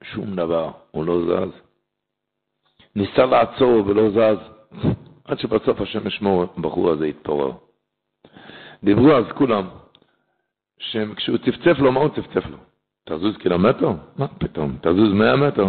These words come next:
מה פתאום? תזוז מטר? גם לא. תזוז סנטימטר ותוציא לך את החיים."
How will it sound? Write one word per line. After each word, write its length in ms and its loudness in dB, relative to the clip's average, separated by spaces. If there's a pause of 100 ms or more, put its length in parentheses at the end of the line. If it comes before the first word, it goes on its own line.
מה 180 -8
פתאום? 240 -18
תזוז 340 4
מטר? 400 2
גם 300 -4
לא. 60 -8 (600)
תזוז 400 4 (160)
סנטימטר 840 2
ותוציא 380 0
לך 160 0
את 200 -2
החיים." 380 -6